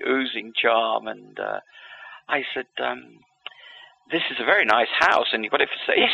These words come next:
come in, come in." I'm in there with her. I said, "I'm not actually here to buy the house." I said, "I, I was here to ask you about your relationship with Mister Reynolds."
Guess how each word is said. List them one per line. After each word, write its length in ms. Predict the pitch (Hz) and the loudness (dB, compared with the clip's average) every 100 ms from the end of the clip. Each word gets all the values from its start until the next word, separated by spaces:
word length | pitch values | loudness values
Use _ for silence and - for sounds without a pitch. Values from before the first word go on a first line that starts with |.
| - | 2
come 140 | 311 | 2
in, 100 | 330 | 2
come 160 | 320 311 | 2 2
in." 240 | 320 320 | 2 4
I'm 240 | 233 208 202 | 2 2 0
in 180 | 196 | -2
there 220 | 196 196 180 | 0 2 2
with 140 | 165 151 | 0 0
her. 100 | - - - - - - - - | -2 -6 -16 -16 -14 -14 -4 0
I 120 | 143 | 2
said, 120 | 180 | 4
"I'm 80 | 175 | 6
not 140 | 202 240 | 4 4
actually 320 | - 156 139 | 2 2 2
here 220 | 147 175 | 2 0
to 80 | - | 0
buy 320 | 139 170 190 | 2 4 4
the 100 | 127 | 2
house." 380 | - 104 - - 131 | 0 -2 -4 -8 -10
I 60 | - | -8
said, 120 | 131 | -2
"I, 140 | 156 - | 2 2
I 120 | 160 | 2
was 100 | 156 - - | -2 -8 -2
here 160 | 135 - | 0 2
to 100 | 151 | 0
ask 140 | 151 | 0
you 60 | 143 | -2
about 240 | - 120 - | 2 2 2
your 160 | 107 | -2
relationship 500 | 104 135 165 - - | 2 2 4 2 0
with 160 | - 127 | -2 -4
Mister 300 | 139 - 127 | -6 -6 -2
Reynolds." 500 | 151 180 165 - | 2 2 0 -4